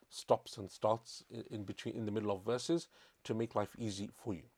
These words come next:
These, this is an introduction that is extremely important for us to, to remember. Now, someone may ask then the question,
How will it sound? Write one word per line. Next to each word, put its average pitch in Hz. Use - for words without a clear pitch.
These, 175
this 160
is 156
an 123
introduction 131
that 117
is 104
extremely 120
important 104
for 107
us 120
to, 117
to 113
remember. 101
Now, 120
someone 156
may 135
ask 135
then 127
the 117
question, 123